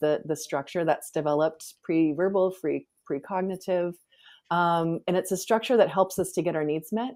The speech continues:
and stay safe. And each one has a slightly different, um, kind of focus and pull.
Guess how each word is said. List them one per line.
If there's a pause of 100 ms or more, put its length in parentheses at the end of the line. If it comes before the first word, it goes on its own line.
and
stay
safe. (1080)
And
each
one
has
a
slightly
different, (400)
um, (500)
kind
of
focus
and
pull.